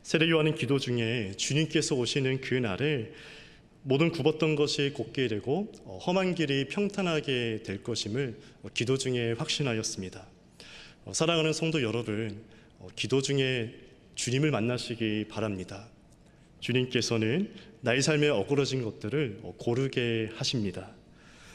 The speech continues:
예수 그리스도께 초점을 맞추지 못한 우리의 몸과 혼과 영은 갈 바를 알지 못하고 방황하게 되어 있습니다. 우리의 기도는, 어, 초점이 분명한 기도입니다.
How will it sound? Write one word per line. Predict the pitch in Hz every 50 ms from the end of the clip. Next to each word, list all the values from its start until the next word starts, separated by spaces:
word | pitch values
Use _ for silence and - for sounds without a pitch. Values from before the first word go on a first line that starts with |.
| - - -
예수 | 135 139 143 135 160
그리스도께 | 151 156 160 151 - 165 - - 156 156
초점을 | 151 - - - 196 180 175 160
맞추지 | 139 110 - - - 139 - 147
못한 | 135 123 120 - - 131 123 120 120 117 110 107 110 - - - - -
우리의 | 123 117 135 131 120
몸과 | 113 117 120 123 127 123 127 123 123
혼과 | 120 - 160 147 139 131 139 139 127
영은 | 104 92 107 143 151 135 107 98 - - - - - - -
갈 | - 139 135 131
바를 | - 170 156 160 151
알지 | 117 113 113 107 110 127
못하고 | 120 110 - - - 107 98 - 139 156 180 - -
방황하게 | - - - 113 123 143 147 139 139 135 - 127 117 117 117 117
되어 | - - 104 101 101
있습니다. | 95 - - - 98 90 90 - - - - - - - - - - - - - - - -
우리의 | 120 123 131 139 139 131
기도는, | 135 - - 113 110 127 156 135 127 - 107
어, | 95
초점이 | - - - 202 - - 226 202 185 180 175
분명한 | 175 - - 131 151 170 165 156 156 147 143 143 139 139
기도입니다. | - - 110 120 120 107 95 95 95 92 - 98 98